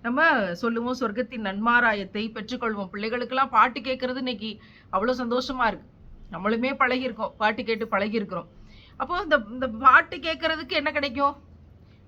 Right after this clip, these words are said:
அப்படின்னு நமக்கு தெரியும். தக்பீர் கேட்கறதுக்கு என்ன கிடைக்கும்? சொர்க்கம் கிடைக்கும். சுபஹானல்லாஹ். அப்ப தக்பீர் தொடர்ந்து இந்த நாட்கள்ல நம்ம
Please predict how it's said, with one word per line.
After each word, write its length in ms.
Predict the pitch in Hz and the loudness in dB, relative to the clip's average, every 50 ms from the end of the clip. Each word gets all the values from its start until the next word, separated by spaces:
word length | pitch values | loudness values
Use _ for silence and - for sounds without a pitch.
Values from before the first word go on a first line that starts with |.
| - - | -6 -4
அப்படின்னு 240 | 214 220 226 294 | -2 -2 0 -2
நமக்கு 280 | 285 277 254 233 220 220 | 0 0 0 -2 -2 -2
தெரியும். 340 | 208 220 202 214 202 185 - - - | -2 -2 -2 -2 -4 -6 -10 -6 0
தக்பீர் 680 | 240 226 233 233 - 226 220 330 339 339 339 339 330 247 | 2 2 2 2 -4 -4 -2 0 0 2 0 -2 -4 0
கேட்கறதுக்கு 520 | - 294 277 277 277 262 262 262 262 254 | 0 0 0 0 0 -2 -2 -2 -2 -2
என்ன 240 | 302 277 254 262 269 | -2 -2 0 -2 -2
கிடைக்கும்? 520 | 254 262 247 240 214 247 254 269 285 - - - - - - - - - | -2 -2 -2 -2 -2 -2 0 0 0 -2 -4 -10 -20 -20 -20 -20 -20 -20
சொர்க்கம் 520 | - - 240 220 214 214 208 294 320 302 | -8 -4 -2 -2 0 2 2 2 2 2
கிடைக்கும். 640 | - 277 247 233 226 233 214 214 208 196 170 156 - - - _ - - | 0 0 0 0 -2 -4 -6 -6 -6 -6 -6 -8 -14 -20 -20 _ -20 -18
சுபஹானல்லாஹ். 480 | - 185 185 180 196 180 180 175 160 165 | -8 -6 -4 -2 -2 -2 -4 -4 -6 -4
அப்ப 280 | 165 160 160 - 240 254 | -6 -6 -6 -6 -6 -4
தக்பீர் 680 | 247 220 190 190 - 208 214 277 285 277 240 196 - - - - - - - | -2 -2 -4 -4 -6 -4 -2 0 0 0 0 -2 -4 -8 -14 -20 -20 -20 -6
தொடர்ந்து 460 | - 202 202 220 247 254 240 214 240 | -4 -2 0 2 0 0 0 -2 -2
இந்த 500 | 262 254 233 208 202 190 180 180 170 165 165 | -2 -2 -2 -2 0 0 0 -2 -4 -4 0
நாட்கள்ல 500 | 180 185 214 220 220 - 226 190 196 226 | 2 2 2 2 0 -4 -4 -2 -2 -2
நம்ம 340 | 233 226 190 175 180 220 349 | -2 -2 -4 -4 -4 -4 -6